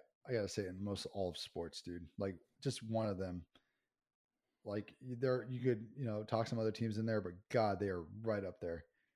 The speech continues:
The trade that they made, they gave up two top-tier prospects to go get Lucas Giolito was an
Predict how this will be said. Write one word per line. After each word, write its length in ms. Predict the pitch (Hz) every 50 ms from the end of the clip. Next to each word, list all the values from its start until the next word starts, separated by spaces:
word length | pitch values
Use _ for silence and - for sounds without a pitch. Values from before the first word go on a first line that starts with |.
| _ _ _ _ _ _ _
The 80 | - 113
trade 480 | 107 - - - - 139 139 147 151 143
that 120 | 139 -
they 140 | 139 131 131
made, 320 | 123 117 110 104 101 101
they 80 | 101 110
gave 140 | 113 113 110
up 100 | 101 - - -
two 280 | - - - 151 156 143
top-tier 580 | - - 139 127 - - - - - - 117
prospects 640 | 107 - 113 110 107 - - 90 80 - - - - - - _ _ -
to 100 | - 117
go 220 | 110 113 127 143 143
get 240 | 123 117 101 90 - -
Lucas 360 | 113 135 151 151 - 190 151 -
Giolito 680 | - - 139 135 120 113 120 117 107 95 87 87 90 - _ _ _ _ _ _ -
was 140 | 117 101 117
an 80 | 113